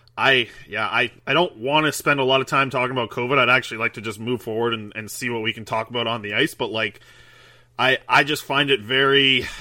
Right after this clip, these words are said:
I don't, like, I don't even know the word to use, but it's kinda just, like, appalling that the N H L is trying to get these guys back on the ice this fast.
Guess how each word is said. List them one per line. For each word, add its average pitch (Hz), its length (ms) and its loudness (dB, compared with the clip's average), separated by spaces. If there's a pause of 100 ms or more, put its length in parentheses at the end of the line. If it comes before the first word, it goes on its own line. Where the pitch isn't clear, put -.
(540)
I 170 120 2
don't, 208 160 -2
like, 135 160 0
I 147 60 4
don't 180 140 4
even 139 180 -2
know 139 120 2
the 131 80 2
word 120 340 0
to 117 80 -10
use, 120 360 -4
but 120 160 -6
it's 110 100 -14
kinda 139 320 -4
just, 131 220 -8
like, 120 400 -6 (640)
appalling 127 600 0
that 120 120 -4
the 120 140 0
N 120 100 0
H 113 220 -2
L 120 360 2
is 110 200 -10
trying 123 260 -4
to 117 60 -2
get 117 160 2
these 113 160 -6
guys 117 240 0
back 117 240 0
on 117 100 -6
the 110 120 0
ice 110 180 -2
this 113 200 -6
fast. 107 600 -2